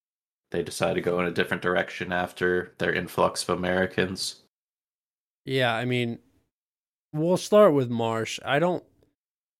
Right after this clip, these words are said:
Speaker 2: I'm not sure, and, like, this is pretty cut and dry. I think both of us are kinda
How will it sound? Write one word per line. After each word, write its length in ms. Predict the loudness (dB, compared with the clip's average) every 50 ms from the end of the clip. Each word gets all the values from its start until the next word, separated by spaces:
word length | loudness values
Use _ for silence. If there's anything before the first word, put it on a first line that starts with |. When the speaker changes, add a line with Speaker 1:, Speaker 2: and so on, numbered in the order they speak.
| _ 0
Speaker 2:
I'm 120 | 2 6
not 360 | 6 6 6 6 2 0 -4
sure, 220 | -6 -6 -6 -6 -8 -8 -8 -10 -12 -10 -6
and, 340 | -2 0 0 0 0 -2 -4 -6
like, 220 | -4 -4 -4 -2 -4
this 160 | -8 -6 -4
is 100 | -6 -6
pretty 260 | -2 -2 -2 -2 -2
cut 220 | -4 -4 -6 -6
and 100 | -6 -6
dry. 260 | -6 -4 -4 -4 -4 -4
I 40 |
think 220 | -6 -8 -10 -10 -8
both 220 | -8 -8 -8 -8
of 100 | -8 -10
us 180 | -8 -8 -10 -14
are 60 | -14
kinda 400 | -12 -12 -10 -10 -10 -12 -14 -18